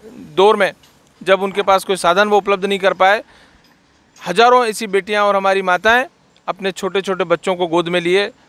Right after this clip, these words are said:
उन्हें शहरों से हज़ारों किलोमीटर की यात्रा करके गांव, अपने गांव तक पहुंचना पड़ा।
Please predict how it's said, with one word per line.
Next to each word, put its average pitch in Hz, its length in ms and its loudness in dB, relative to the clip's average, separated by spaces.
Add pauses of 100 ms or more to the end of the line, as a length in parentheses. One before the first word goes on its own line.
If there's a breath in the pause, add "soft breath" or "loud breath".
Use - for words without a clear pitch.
(160 soft breath)
उन्हें 180 140 -2
शहरों 170 340 0
से 190 140 0
हज़ारों 170 340 0
किलोमीटर 180 320 -4
की 175 180 -4
यात्रा 170 240 -2
करके 165 300 -4
गांव, 156 200 0
अपने 156 220 -6
गांव 156 180 2
तक 160 100 -6
पहुंचना 147 360 -4
पड़ा। 143 240 -4